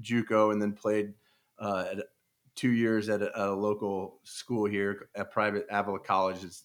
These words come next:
you know, he went to Johnson County Community College, Avila College. And, you know, I grew up just, you know, really, my brother was, uh,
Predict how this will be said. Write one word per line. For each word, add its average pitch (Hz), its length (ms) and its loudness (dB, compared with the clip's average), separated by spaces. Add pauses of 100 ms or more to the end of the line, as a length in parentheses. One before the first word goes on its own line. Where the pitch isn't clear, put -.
you 101 380 -12
know, 87 180 -6
he 101 80 -6
went 101 160 -4
to 95 60 -12
Johnson 107 400 -2
County 104 240 -4
Community 98 360 -6
College, 92 460 -6 (480)
Avila 113 320 6
College. 101 480 2
And, 107 140 -2
you - 60 -10 (300)
know, 190 80 6
I 190 140 8
grew 170 220 8
up 147 100 8
just, 139 220 2 (140)
you 143 120 2
know, 135 100 8
really, 135 600 6 (240)
my 117 100 4
brother 131 340 8
was, 123 400 4
uh, 104 340 4